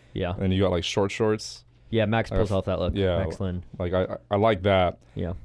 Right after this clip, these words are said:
Speaker 2: But I think even now, like, I've been gaining weight too, so it's like I have to kinda go up a size. So, like, it's like the large is too small.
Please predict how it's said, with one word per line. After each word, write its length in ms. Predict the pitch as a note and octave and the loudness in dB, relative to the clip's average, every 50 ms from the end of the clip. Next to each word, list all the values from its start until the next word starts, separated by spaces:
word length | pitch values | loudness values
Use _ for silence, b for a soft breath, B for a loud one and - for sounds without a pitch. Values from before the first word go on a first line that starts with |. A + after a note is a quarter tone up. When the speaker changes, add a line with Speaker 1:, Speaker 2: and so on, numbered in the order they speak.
| - - | -4 0
Speaker 2:
But 100 | B2 C3+ | 2 2
I 20 | |
think 200 | C#3+ E3+ D#3+ D3+ D3+ | 4 4 4 4 4
even 140 | D#3+ C#3+ D3 | 4 4 4
now, 80 | C#3+ C3+ | 4 6
like, 100 | B2 A2 | 6 6
I've 80 | A#2 A#2 | 4 4
been 100 | A#2 G2+ | 4 4
gaining 280 | A2 B2 A#2+ G#2+ F#2+ | 4 4 4 4 4
weight 260 | F2 G2 G#2+ F#2+ - - | 4 2 2 2 0 -2
too, 180 | - A#2 G2+ | -2 -2 -2
so 120 | F2 - G#2+ | 0 -2 -2
it's 60 | F2 | -2
like 100 | G#2 F2 | 2 2
I 80 | F#2 F#2+ | 2 4
have 240 | F2+ A2+ A2 G#2+ - | 4 4 2 2 0
to 80 | A2 | -2
kinda 200 | G2 A2 G#2 F#2+ | -2 0 0 0
go 200 | F#2 F#2+ G#2 G#2 | 2 2 2 4
up 100 | G2 - | 2 2
a 60 | F#2+ F2+ | 0 -2
size. 400 | - G#2 F#2+ F#2+ F2+ F2 E2+ - | 0 2 4 4 4 2 0 -2
So, 80 | G2 F#2+ | -4 -4
like, 180 | F2 F2 E2+ | -4 -4 -4
it's 100 | F#2+ F2 F#2+ | -4 -4 -4
like 100 | F2+ D#2+ | -2 0
the 80 | F#2 | 0
large 260 | F#2 F#2+ F#2+ G2 F#2 | 2 4 4 4 2
is 120 | F2+ E2+ D#2+ | 0 -2 -4
too 140 | - G2 F2 | -6 -6 -6
small. 380 | - F#2 F2 E2+ D#2+ D#2 - | -4 -4 -2 -2 -4 -6 -8